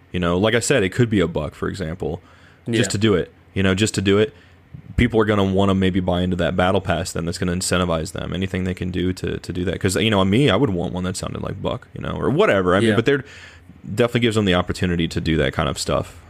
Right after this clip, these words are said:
Speaker 1: um, however they see
Speaker 2: Yeah,
Speaker 1: to it.
Speaker 2: absolutely, man. Um, moving on, it says, "Map wrap. We'll
Speaker 1: Oh,
Speaker 2: look
Speaker 1: yes.
Speaker 2: to dive a bit
Speaker 1: Yeah.
Speaker 2: more into some of the deeper fictional foundations to be found in Halo Infinite's multiplayer play spaces later down the road. But here's a little dab of detail to hold you over
Speaker 1: I just
Speaker 2: for
Speaker 1: dab,
Speaker 2: now."
Speaker 1: y'all.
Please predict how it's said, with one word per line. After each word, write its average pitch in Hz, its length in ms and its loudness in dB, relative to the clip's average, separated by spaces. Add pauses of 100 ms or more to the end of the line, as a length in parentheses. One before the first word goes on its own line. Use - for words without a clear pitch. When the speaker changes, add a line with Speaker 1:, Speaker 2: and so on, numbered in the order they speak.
(100)
Speaker 1:
um, - 380 -8 (100)
however 87 220 0
they 69 100 0
see 131 80 -2
Speaker 2:
Yeah, 123 100 2
Speaker 1:
to 104 60 2
it. 107 60 0
Speaker 2:
absolutely, 101 280 -2
man. 98 200 -6 (840)
Um, 120 560 2
moving 139 280 2
on, 131 220 2
it 110 80 -2
says, 113 500 0
"Map 127 380 0
wrap. 98 400 0
We'll 120 200 0
Speaker 1:
Oh, 120 120 4
Speaker 2:
look 107 100 6
Speaker 1:
yes. 90 300 2
Speaker 2:
to 110 100 -2
dive 120 320 0 (200)
a - 60 -4
bit 123 240 0
Speaker 1:
Yeah. - 60 -6
Speaker 2:
more 120 160 2
into 113 160 -4
some 123 160 -2
of 110 60 -2
the 104 80 2
deeper 131 340 0
fictional 127 400 -2
foundations 120 600 0
to 113 80 -6
be 110 100 -2
found 107 240 0
in 101 60 -4
Halo 110 220 0
Infinite's 110 280 -6
multiplayer 120 480 2
play 117 180 2
spaces 107 460 -2 (400)
later 127 300 2
down 104 160 0
the 101 60 -2
road. 107 340 2 (640)
But 107 160 2
here's 156 160 2
a - 60 -2
little 143 160 2
dab 117 280 2
of 104 80 -2
detail 107 400 0
to 104 80 -12
hold 101 220 -4
you 104 100 0
over 95 80 0
Speaker 1:
I 92 40 -2
just 95 160 0
Speaker 2:
for 92 60 2
Speaker 1:
dab, 87 160 0
Speaker 2:
now." 90 40 0
Speaker 1:
y'all. 90 200 0